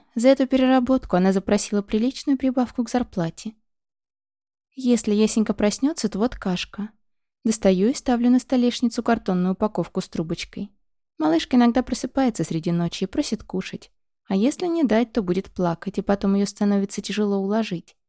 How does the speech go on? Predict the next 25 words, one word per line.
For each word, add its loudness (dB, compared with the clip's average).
«Бутылочка 0
с -4
водой 0
в -12
кроватке?» -4
Продолжаю 4
инструктировать 0
женщину. -4
Я 4
еще 2
никогда 6
не 6
уезжала 4
от -2
дочки -4
в -4
такое -2
позднее 0
время. -4
Она, 6
засыпая, -2
знает, 0
что -4
мама 2
рядом, -4